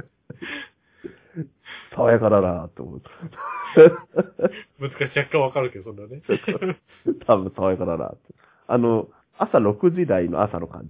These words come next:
Speaker 1: じいいね。
Speaker 2: <laughs>
Speaker 1: あ、あの感じいいね。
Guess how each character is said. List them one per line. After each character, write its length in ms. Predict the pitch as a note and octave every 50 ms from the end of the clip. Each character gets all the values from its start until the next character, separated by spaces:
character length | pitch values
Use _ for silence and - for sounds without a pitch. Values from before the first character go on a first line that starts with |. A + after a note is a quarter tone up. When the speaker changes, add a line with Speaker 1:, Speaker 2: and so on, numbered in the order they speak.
| - -
Speaker 1:
じ 60 | -
い 60 | -
い 40 | -
ね。 300 | F#3 E3+ - F3 D3 - _ _ _ _ _ _ _ - - - - - - C3 - - - - D#3+ C3 B2 C3+ A#2 G#2 G#2 G2+
Speaker 2:
<laughs> 40 | -
Speaker 1:
あ、 160 | - B2 B2 -
あ 80 | -
の 80 | - A#2+
感 260 | G2 D3 C3+ B2 A#2
じ 80 | A#2+ A#2+
い 120 | G#2+ F#2
い 80 | - -
ね。 120 | - -